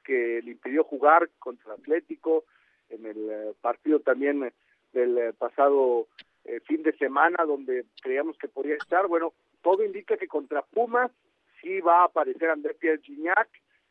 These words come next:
Eh, de arranque, quizás esa puede ser la incógnita de si él no está todavía al cien por ciento. Ayer en el día de medios decía,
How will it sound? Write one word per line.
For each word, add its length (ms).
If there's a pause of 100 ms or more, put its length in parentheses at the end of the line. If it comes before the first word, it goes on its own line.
(140)
Eh, 320
de 80
arranque, 640
quizás 300
esa 180
puede 220
ser 120
la 80
incógnita 760
de 280
si 460
él 260
no 580 (360)
está 840
todavía 320
al 60
cien 200
por 220
ciento. 400
Ayer 360
en 100
el 80
día 160
de 140
medios 260
decía, 420